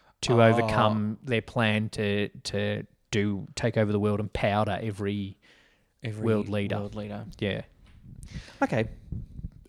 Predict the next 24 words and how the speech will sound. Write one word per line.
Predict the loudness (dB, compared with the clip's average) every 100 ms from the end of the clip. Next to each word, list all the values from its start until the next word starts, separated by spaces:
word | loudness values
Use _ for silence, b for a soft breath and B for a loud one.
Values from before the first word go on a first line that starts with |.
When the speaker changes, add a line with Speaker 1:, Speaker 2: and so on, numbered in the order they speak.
| 6
Speaker 1:
Um, | 8 8 6 4
Speaker 2:
Christian | 2 0 -4
Bale. | -4 -4 -4 -6 _ _ _ _ _ _ _ _ _ -20 _ -18 -2
Speaker 1:
Five | 4 4 4
points | 2 2 6
I | 6
had | 6 2 -4 -6
Michael | -2 -2 -2 -8 -12 -10
Keaton. | -4 -4 -4 -6 -4 -6 -8 -20 _ _ _ _ _ _ _ -20 _ _ _
Speaker 2:
I | -4
had | -4 -2
Christian | -4 -2 2
Bale | 4 4 2
for | -2
the | -4
Heath | -2 0
Speaker 1:
Can |
I | 2
Speaker 2:
Ledger | 2 2
Speaker 1:
change | 2 0
Speaker 2:
factor. | 0
Speaker 1:
that? | 0 -2 -10 b b b b b b b b b b b _ _ _ _ -16
Speaker 2:
You | -12
can. | -6 -4 -4 -6